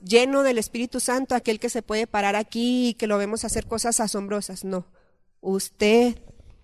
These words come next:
puede ser lleno del Espíritu Santo, debe ser lleno del Espíritu Santo si madura.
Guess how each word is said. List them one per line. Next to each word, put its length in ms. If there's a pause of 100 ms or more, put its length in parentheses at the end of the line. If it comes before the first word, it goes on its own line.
(640)
puede 220
ser 180
lleno 260
del 120
Espíritu 440
Santo, 360
debe 440
ser 220
lleno 260
del 120
Espíritu 420
Santo 440 (480)
si 180
madura. 640